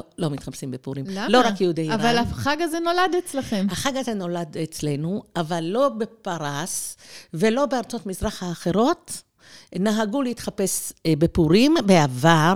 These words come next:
Speaker 1: לפחות, עד שהגיע האליאנס, שבמ-, ה-, בית-, בתי הספר של האליאנס,
Speaker 2: של כיח.
Speaker 1: שה-, של כל ישראל חברים, שהמנהלים שלהם כמובן היו אשכנזים, והם הכניסו את זה, ו-,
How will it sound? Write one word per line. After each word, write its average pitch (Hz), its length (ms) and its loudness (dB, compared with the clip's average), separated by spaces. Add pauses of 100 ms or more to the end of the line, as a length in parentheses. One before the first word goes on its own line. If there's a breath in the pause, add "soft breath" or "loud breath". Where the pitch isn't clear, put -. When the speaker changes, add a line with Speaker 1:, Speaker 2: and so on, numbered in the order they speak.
(120)
Speaker 1:
לפחות, 302 600 6
עד 294 160 2
שהגיע 262 520 2
האליאנס, 214 1040 2
שבמ-, 175 500 -2
ה-, 156 420 -2
בית-, 160 160 -2
בתי 160 280 -2
הספר 190 180 -4
של 185 140 -6
האליאנס, 175 320 0
Speaker 2:
של 190 60 -8
כיח. 190 340 -6
Speaker 1:
שה-, 185 960 2
של 190 140 -4
כל 196 160 -4
ישראל 185 300 -4
חברים, 185 420 -2
שהמנהלים 170 560 -2
שלהם 165 320 -2
כמובן 156 320 -2
היו 147 240 -2
אשכנזים, 156 600 -2 (480 loud breath)
והם 220 360 4
הכניסו 175 480 -2
את 160 100 -4
זה, 208 200 0 (580 loud breath)
ו-, 160 220 -4